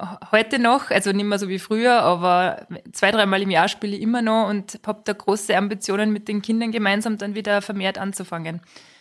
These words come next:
Muss ich echt sagen, ich habe wirklich Lust drauf. Das ist ein Sport, da kommt so, das ist so, das ist so anders irgendwie jetzt wieder Ausdauersport, der klassische. Du musst irgendwie ein bisschen,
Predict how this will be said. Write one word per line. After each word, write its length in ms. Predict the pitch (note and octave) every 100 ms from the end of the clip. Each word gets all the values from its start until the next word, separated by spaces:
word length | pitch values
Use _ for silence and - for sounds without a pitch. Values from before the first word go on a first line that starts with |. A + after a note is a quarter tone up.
| _
Muss 160 | G#3 G3
ich 80 | D#3+
echt 220 | G3+ -
sagen, 320 | F#3 F3+ F#3
ich 80 | G3+
habe 180 | G3+ G3
wirklich 300 | A3 A3+ G#3
Lust 260 | G#3 -
drauf. 140 | - F3
Das 120 | G3
ist 80 | F#3+
ein 80 | G#3+
Sport, 480 | - F#3 G#3+ - - - - _ _ _
da 100 | -
kommt 340 | A3 B3 B3 B3
so, 140 | C#4+ C4 - - -
das 220 | A3+ A3
ist 180 | A#3 -
so, 220 | B3+ C4
das 160 | A#3+ A#3
ist 160 | B3
so 240 | - B3+ B3+
anders 360 | G#3 C4 C4+
irgendwie 640 | B3+ B3+ C4 B3+ C4 C4+ - - -
jetzt 200 | - A3+
wieder 180 | A#3+ A3+
Ausdauersport, 760 | E3 D4 A3+ G3 G#3+ - G3 G#3+
der 80 | A3+
klassische. 540 | F#3+ G3 A#3 - G#3+
Du 80 | G#3+
musst 280 | A3 A3+ -
irgendwie 440 | G#3+ A#3 A3 A3
ein 80 | A3
bisschen, 500 | A3 - G#3+ G3+ G3+